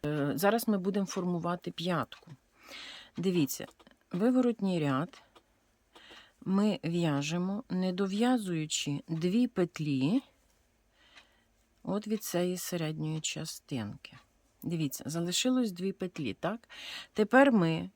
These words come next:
пров'язуємо три разом. Одну петлю беремо з цих чотирьох, що ми залишили, і цих дві. І ось так: три петельки ми пров'язуємо разом виворотньою. Підтягнули гарненько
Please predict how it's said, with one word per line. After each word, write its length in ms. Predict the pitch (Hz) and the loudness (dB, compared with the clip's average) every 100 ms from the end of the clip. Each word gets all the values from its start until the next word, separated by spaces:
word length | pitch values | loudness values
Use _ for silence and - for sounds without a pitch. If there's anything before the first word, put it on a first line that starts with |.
| _ | _
пров'язуємо 760 | - 202 214 269 226 196 175 165 | -2 2 6 6 6 4 2 0
три 320 | - 196 233 | 0 2 4
разом. 520 | 233 220 185 165 123 - | 4 2 2 2 2 0
Одну 340 | 190 196 240 | 0 4 4
петлю 320 | 220 180 196 | 2 -2 -2
беремо 360 | 175 190 202 143 | 0 2 2 2
з 140 | - | -2
цих 260 | - 214 180 | -2 -2 0
чотирьох, 580 | - 190 214 190 143 151 | -2 0 2 4 2 0
що 160 | - | -4
ми 180 | 190 196 | -2 -2
залишили, 760 | 202 226 240 233 - 285 277 277 | 0 0 0 0 -2 0 0 -2
і 160 | - 254 | -2 -4
цих 440 | - 190 147 127 | -2 0 0 -2
дві. 300 | - 113 120 - - - - - | -6 -8 -10 -12 -16 -14 -16 -2
І 140 | 220 - | 0 2
ось 360 | 226 196 - - | 4 2 0 0
так: 380 | 214 262 277 - - - _ - | 4 4 2 -10 -20 -20 _ -2
три 260 | 202 202 | 2 2
петельки 840 | 175 202 269 269 214 - - 147 151 _ _ - - - _ _ _ - - _ | 4 4 4 4 -4 -4 -6 -6 -8 _ _ -20 -20 -20 _ _ _ -20 -20 _
ми 220 | 185 208 | 2 2
пров'язуємо 880 | 226 208 180 185 196 196 190 175 160 | 2 2 2 4 2 2 0 2 2
разом 540 | 151 160 165 185 202 214 | 2 0 0 0 0 0
виворотньою. 1120 | 160 160 170 147 131 120 117 - 117 104 113 - _ _ _ _ - | -4 0 2 4 2 -2 -6 -6 -6 -6 -8 -14 _ _ _ _ -6
Підтягнули 600 | 202 - 196 185 170 131 | -4 0 2 2 2 0
гарненько 680 | 151 160 165 139 127 - | 0 0 2 2 0 -6